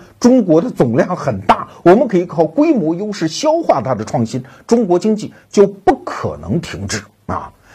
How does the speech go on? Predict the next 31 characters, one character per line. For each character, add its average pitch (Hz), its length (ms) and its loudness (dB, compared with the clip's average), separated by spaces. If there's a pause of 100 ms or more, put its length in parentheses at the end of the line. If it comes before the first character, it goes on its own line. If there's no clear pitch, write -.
(140)
当 220 160 6
然， 277 80 2
这 302 160 0
个 240 60 -2
地 202 140 -2
方 170 160 -4
你 127 40 -6
会 151 200 2
说， 170 200 0
你 127 160 -4
是 104 80 -8
不 180 120 -2
是 180 40 -2
长 143 200 -2
美 160 160 -4
国 - 120 -6
人 131 140 -2
志 160 160 -2
气， 127 180 -4
灭 135 220 0
中 156 180 -4
国 123 120 0
人 123 120 -4
威 165 120 0
风？ 123 180 -8
还 98 140 -8
真 107 280 -2
不 - 120 -10
是 - 160 -12
这 - 80 -12
样， - 180 -14